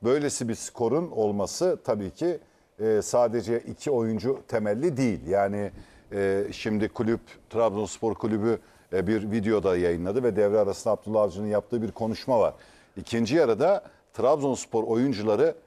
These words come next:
hem mental olarak daha, e, üst seviyede bir şekilde sahaya çıktıklarını gördük ve aynı zamanda da büyük bir reaksiyon gösterdiler. Yani iki farklı <coughs> devre. İlk yarı izleyenler ikinci yarı böyle bir skoru, e,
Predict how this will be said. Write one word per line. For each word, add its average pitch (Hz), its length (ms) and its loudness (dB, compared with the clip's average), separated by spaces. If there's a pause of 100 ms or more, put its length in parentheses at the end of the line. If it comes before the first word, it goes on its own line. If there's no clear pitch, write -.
hem 131 200 0
mental 117 440 0
olarak 110 480 0
daha, 123 380 2 (420)
e, 101 600 2
üst - 180 -2
seviyede 98 680 2 (480)
bir 101 140 -4
şekilde 90 440 -4
sahaya 98 320 2
çıktıklarını 156 640 -2
gördük 156 360 2 (440)
ve 120 60 4
aynı 143 220 2
zamanda 110 460 0
da 131 200 -2
büyük 156 260 -4
bir 180 120 0
reaksiyon 123 600 2
gösterdiler. 67 680 -6 (520)
Yani 104 220 2 (100)
iki - 140 -2
farklı 180 480 2
<coughs> - 80 -10
devre. 113 340 2
İlk 147 220 -4
yarı 113 180 2
izleyenler 110 580 0
ikinci 117 380 -4
yarı 113 240 4 (380)
böyle 127 300 4
bir 117 80 -2
skoru, 143 540 -2 (360)
e, 113 40 -10